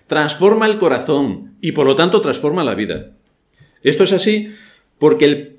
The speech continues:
conocimiento, el conocimiento produce técnica.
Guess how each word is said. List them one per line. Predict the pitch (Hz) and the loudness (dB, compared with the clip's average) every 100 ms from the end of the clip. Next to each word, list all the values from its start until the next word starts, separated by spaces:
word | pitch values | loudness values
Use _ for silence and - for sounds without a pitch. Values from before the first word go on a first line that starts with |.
| - | -6
conocimiento, | 127 120 123 156 233 214 185 254 - _ _ _ _ _ _ - | -4 -4 -2 0 0 0 -4 -4 -16 _ _ _ _ _ _ -2
el | 127 | -2
conocimiento | 127 120 120 147 160 - 190 190 | -2 -4 -4 0 0 2 0 0
produce | 170 131 202 202 | 0 2 2 2
técnica. | 180 202 180 127 - 73 | 0 -2 -2 -6 -8 -12